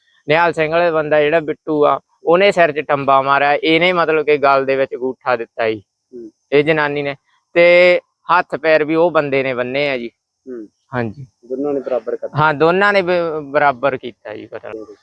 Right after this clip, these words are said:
Speaker 1: ਅਸੀਂ ਮੰਗ ਇਹੀ ਕਰਦੇ, ਸਾਨੂੰ ਇਨਸਾਫ ਮਿਲਣਾ ਚਾਹੀਦਾ ਜੀ, ਮਤਲਬ ਕਿ ਸਜ਼ਾ ਹੋਣੀ ਚਾਹੀਦੀ ਉਹਨਾਂ ਨੂੰ,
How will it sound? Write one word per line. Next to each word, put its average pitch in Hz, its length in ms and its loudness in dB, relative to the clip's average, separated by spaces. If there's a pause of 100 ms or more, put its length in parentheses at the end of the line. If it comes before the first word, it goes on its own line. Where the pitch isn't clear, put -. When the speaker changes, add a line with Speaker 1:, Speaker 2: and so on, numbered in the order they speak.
(240)
Speaker 1:
ਅਸੀਂ 175 200 2
ਮੰਗ 170 300 2
ਇਹੀ 175 200 4
ਕਰਦੇ, 170 360 2
ਸਾਨੂੰ 160 460 -2
ਇਨਸਾਫ 147 380 2
ਮਿਲਣਾ 143 360 -4
ਚਾਹੀਦਾ 151 380 -4
ਜੀ, 143 120 -8
ਮਤਲਬ 131 420 -14
ਕਿ 131 180 -14 (520)
ਸਜ਼ਾ 135 340 2
ਹੋਣੀ 135 240 -6
ਚਾਹੀਦੀ 135 320 -2
ਉਹਨਾਂ 139 220 -4
ਨੂੰ, 135 120 -12